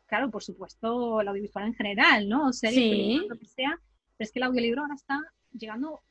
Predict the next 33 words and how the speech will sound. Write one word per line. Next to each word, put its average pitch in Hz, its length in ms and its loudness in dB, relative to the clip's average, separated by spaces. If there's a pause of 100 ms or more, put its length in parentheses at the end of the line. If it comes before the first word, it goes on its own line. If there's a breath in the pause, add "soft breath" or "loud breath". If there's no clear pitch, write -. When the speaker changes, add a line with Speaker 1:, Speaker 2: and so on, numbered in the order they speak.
Speaker 1:
fortísimo. 208 680 -10 (380)
Eh, 208 640 -8
no, 233 240 -4
no 262 200 4
ves 285 280 2
tus 202 220 -4
derechos 202 240 -2
Speaker 2:
Claro, 226 180 8
Speaker 1:
al 214 80 6
audiolibro, 233 300 4
Speaker 2:
ceder 233 220 6
esto, 233 360 0
Speaker 1:
no 311 60 0
los 302 140 2
Speaker 2:
claro. 220 260 6
Speaker 1:
ves. 240 180 4 (200)
Eh, 214 540 2 (520)
eh, 240 240 -8
el 247 140 0
digital, 226 440 -2
por 269 100 -4
supuesto, 220 640 -4
los 196 220 -10
ebooks, 233 320 -6
que - 60 -10
es - 60 -18
que 214 80 -6
hay 208 60 -6
contratos 226 380 -8
que 254 120 -4
ni 214 120 -6
aparece 190 320 -10
contemplado. 214 680 -8